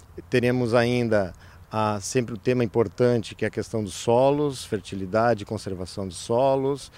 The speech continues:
Eh, fal-, falaremos, eh, apresentaremos práticas a respeito da piscicultura, produção de peixes, dentro de um açude de tamanho natural. Eh, envolvendo também,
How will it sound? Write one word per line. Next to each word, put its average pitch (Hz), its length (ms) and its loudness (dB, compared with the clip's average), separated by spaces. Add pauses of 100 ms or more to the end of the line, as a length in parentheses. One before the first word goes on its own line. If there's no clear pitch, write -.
(320)
Eh, 110 440 2 (200)
fal-, 117 360 4
falaremos, 120 580 2
eh, 120 100 0 (240)
apresentaremos 113 880 0
práticas 110 800 2
a 101 40 -6
respeito 101 480 -4
da 95 100 -4
piscicultura, 120 800 -4
produção 101 400 -6
de 87 80 -8
peixes, 113 540 -4
dentro 104 320 -4
de 113 60 -6
um 104 60 -2
açude 101 500 -4
de 92 40 -8
tamanho 104 460 -2
natural. 101 680 -2 (680)
Eh, 113 600 4 (680)
envolvendo 127 640 2
também, 117 680 2